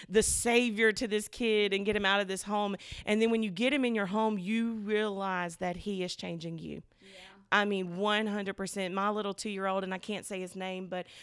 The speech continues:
Speaker 1: my little two-year-old that I have in this thing, man, he has showed me so much things about me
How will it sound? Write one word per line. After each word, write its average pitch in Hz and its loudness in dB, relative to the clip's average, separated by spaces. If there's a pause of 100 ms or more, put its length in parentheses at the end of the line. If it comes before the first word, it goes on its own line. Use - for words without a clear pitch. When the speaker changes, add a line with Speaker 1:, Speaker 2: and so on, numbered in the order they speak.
(100)
Speaker 1:
my 214 2
little 220 2
two-year-old 196 -2
that 190 -2
I 190 -2
have 180 -4
in 180 -6
this 180 -6
thing, 180 -4
man, 185 -2
he 214 -2
has 190 -4
showed 190 0
me 185 -2
so 190 -4
much 190 -4
things 180 -4
about 175 -2
me 175 -2